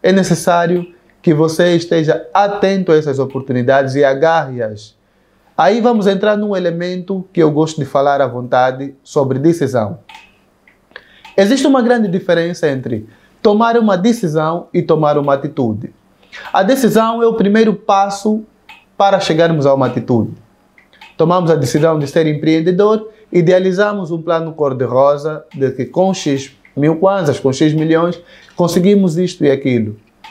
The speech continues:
No entanto, a vida real é muito mais dura. Daí vem a questão da atitude. Como você se posiciona? Como é marcado o teu posicionamento? Será que você consegue se impor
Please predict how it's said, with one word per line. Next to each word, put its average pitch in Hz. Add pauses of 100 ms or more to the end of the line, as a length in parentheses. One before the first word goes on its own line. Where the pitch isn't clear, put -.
No 135
entanto, 160
a 147
vida 175
real 151
é 156
muito 156
mais 156
dura. 139 (340)
Daí 160
vem 170
a 156
questão 147
da 135
atitude. 120 (500)
Como 254
você 190
se -
posiciona? 135
Como 190
é 220
marcado 196
o 180
teu 180
posicionamento? 135 (640)
Será 165
que 165
você 143
consegue 147
se -
impor 143